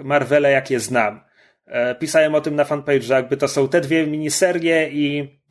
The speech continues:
e, Superior Foes of Spider-Man. To jest seria sprzed paru lat, e, ze scenariuszem Nicka Spencera i rysunkami Steve'a Libera. I Liber, tak jak Colon, czy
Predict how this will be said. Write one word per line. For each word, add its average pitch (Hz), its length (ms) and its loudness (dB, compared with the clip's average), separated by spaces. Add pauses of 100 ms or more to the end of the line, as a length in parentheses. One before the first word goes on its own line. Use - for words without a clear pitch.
(160)
e, 131 220 -2
Superior 151 500 0
Foes 147 320 0
of 135 80 -4
Spider-Man. 117 640 -2
To - 100 -10
jest 120 180 -6
seria 123 280 -2
sprzed - 280 -10
paru 123 300 0
lat, 120 440 2 (460)
e, 120 600 0 (220)
ze 120 160 -2
scenariuszem 143 580 -2
Nicka 147 200 0
Spencera 147 580 0
i 135 240 -2
rysunkami 139 760 -2
Steve'a 151 360 0
Libera. 175 600 0 (540)
I 156 340 -12 (200)
Liber, 214 540 0
tak 214 220 2
jak 185 260 0
Colon, 170 480 2
czy 147 260 -2